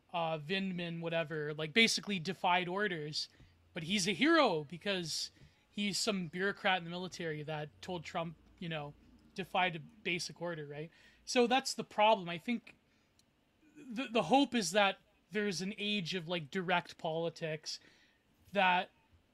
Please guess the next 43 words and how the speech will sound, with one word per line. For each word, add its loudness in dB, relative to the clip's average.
in 2
some 10
ways 12
is, 12
like, 12
alien, 12
but 12
in 10
other 12
ways 12
not 12
so 10
alien 10
to 6
America. 6
Because 12
the 12
conception 12
that 12
the 2
founding 12
fathers 12
had 8
and 10
the 12
way 12
that 12
they 12
actually 12
materially, 12
I 12
think 12
this 12
is 10
Moldbug's 10
point, 6
and 12
I 12
will 12
give 10
it 4
to 2
Moldbug, 6